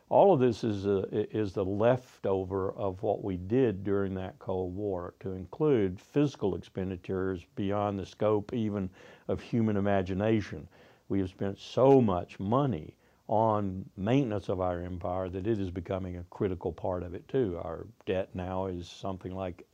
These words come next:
eighteen trillion dollars, uh, unparalleled debt in my mind in the, in the history of empire, in, in constant dollars or in current dollars. So this is a situation that's unsustainable, but it has come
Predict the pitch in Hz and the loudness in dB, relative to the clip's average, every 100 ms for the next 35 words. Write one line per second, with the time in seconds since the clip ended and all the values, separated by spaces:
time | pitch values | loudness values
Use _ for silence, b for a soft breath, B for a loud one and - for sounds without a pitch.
0 | 104 92 - 95 92 87 95 92 95 95 | -6 -6 -6 -8 -8 -6 -6 -6 -6 -4
1 | 117 120 87 - b b b b b b | -4 -4 -10 -14 b b b b b b
2 | - 98 98 92 - 110 - 117 110 98 | -2 2 2 0 0 -2 4 4 4 2
3 | 90 92 113 95 87 92 101 92 95 - | 0 0 0 0 -2 -4 -4 -6 -12 -14
4 | 90 82 85 90 90 - 95 92 87 92 | -12 -10 -10 -10 -12 -10 -8 -6 -4 -6
5 | - 90 87 92 95 - 87 87 - b | -6 -8 -6 -8 -10 -10 -10 -12 -18 b
6 | b b b - 107 135 123 110 - 127 | b b b -4 -2 0 0 2 2 2
7 | 131 143 135 135 139 147 143 127 127 123 | 2 -2 2 4 4 4 2 0 0 0
8 | 123 120 131 143 120 - 73 78 - - | 0 -2 -2 -2 -4 -6 -6 -6 -10 -16
9 | _ b b b b _ 143 135 135 120 | _ b b b b _ 4 6 6 4
10 | 151 175 202 190 - 156 139 139 127 - | 2 4 0 0 0 -2 2 2 2 -2
11 | 113 98 - - 131 - 113 95 - 143 | -4 -4 -6 -4 -2 -2 -6 -6 -2 0
12 | 151 90 85 92 101 b b b b _ | 2 0 0 -4 -6 b b b b _
13 | - 127 123 117 113 - 165 180 | 4 6 6 2 -2 0 2 4